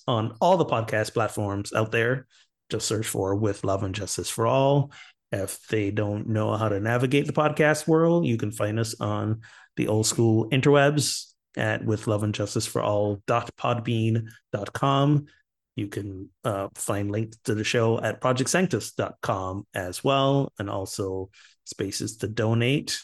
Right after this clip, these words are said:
to help keep the track running, keep the track running, keep the train on the tracks, keep the train running on the tracks. Maybe I shouldn't be the one who's wrapping up the episode today.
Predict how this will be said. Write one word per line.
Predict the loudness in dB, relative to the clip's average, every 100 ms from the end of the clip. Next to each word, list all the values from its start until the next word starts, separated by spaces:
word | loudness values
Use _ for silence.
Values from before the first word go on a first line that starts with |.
| _
to | -8 -6
help | -6 -8 -10 -12
keep | -12 -12 _
the | -12
track | -6 -6 -6 -8
running, | -4 0 0 0 -2 -4
keep | -8 -8
the | -8
track | -10 -10 -12
running, | -10
keep | -6 -6
the | -2
train | 2 4
on | 4
the | 2
tracks, | 0 -2 -2
keep | -4 -2
the | -2
train | 0 4
running | 4 4 2 -2 -8 -20 _ 0
on | 4 4
the | 2
tracks. | 2 0 -2 -2
Maybe | 0 2 0 2
I | 2
shouldn't | 2 -2 0
be | -2
the | -2
one | -4 -2
who's | -2 0
wrapping | -2 -2 -4
up | -2
the | -4
episode | -2 -6 -6 -6 -10
today. | -10 -12